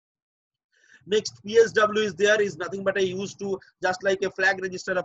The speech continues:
eight zero eight five, which is nothing but a used as a status, status flag. It is used to, you know, whether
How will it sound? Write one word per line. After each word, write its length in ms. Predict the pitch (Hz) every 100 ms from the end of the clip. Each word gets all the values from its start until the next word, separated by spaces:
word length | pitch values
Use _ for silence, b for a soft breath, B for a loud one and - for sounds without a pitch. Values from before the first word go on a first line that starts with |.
| 170
eight 180 | 175 151
zero 160 | 180
eight 140 | 185 -
five, 200 | 190 196
which 200 | 165 160
is 100 | 160
nothing 220 | 165 175 170
but 100 | 175
a 40 |
used 240 | 165 180 165
as 80 |
a 60 | 165
status, 580 | - 208 208 156 - - _ _ _
status 480 | 208 208 208 196 -
flag. 180 | 165 127 _ _ _ -
It 160 | 165
is 160 | 165 143 175
used 280 | 202 185
to, 60 | - 180 180
you 100 | 180
know, 160 | 180 156
whether 280 | 170 175